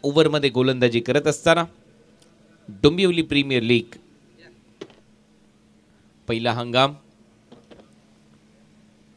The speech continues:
पहिलं पर्व तुम्ही पाहताय. लगातार short बॉलचा वापर,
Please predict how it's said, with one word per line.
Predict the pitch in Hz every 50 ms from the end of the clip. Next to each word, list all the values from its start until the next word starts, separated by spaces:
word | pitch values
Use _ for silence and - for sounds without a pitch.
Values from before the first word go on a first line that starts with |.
| _ _ _ _ _ _ _ _ _ _ _ _ _ _ _ _ _ -
पहिलं | 120 113 117 117 117
पर्व | 117 - 131 127 135 143 156 - - - _ - - - - - _ _ _ _ _ _ _ _
तुम्ही | _ _ 123 117 110
पाहताय. | 107 - 113 131 127 131 143 151 - - _ _ _ _ _ _ _ _ _ _ _ _ _ _ _ _ _ _ _ _ _ _ _ _ _ - _ _ _ _ - - _ _ _ _ -
लगातार | 117 120 117 113 131 135 - - _ - 156 143 135 123
short | - - 151 135 135 135
बॉलचा | 127 131 139 139 131 - 139
वापर, | 131 131 131 - - 143 135